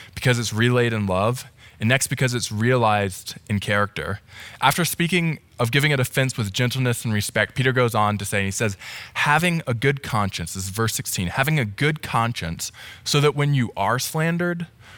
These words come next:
those who revile your good behavior in Christ may be put to shame."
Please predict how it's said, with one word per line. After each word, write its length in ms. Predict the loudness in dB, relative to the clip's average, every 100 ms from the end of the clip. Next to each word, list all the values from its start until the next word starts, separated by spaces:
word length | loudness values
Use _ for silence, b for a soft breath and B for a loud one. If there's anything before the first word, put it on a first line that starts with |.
| B
those 340 | 2 2 4 0
who 140 | 0
revile 640 | 2 0 2 4 4 2 0
your 140 | -4
good 260 | -2 -2 0
behavior 500 | -2 0 -2 -2 -4
in 120 | -4
Christ 520 | -4 -4 -2 -6 -10 B B B 0
may 120 | 2
be 140 | 2
put 380 | 0 -2 -2 -4
to 140 | -6 -4
shame." 480 | -4 -6 -10 -12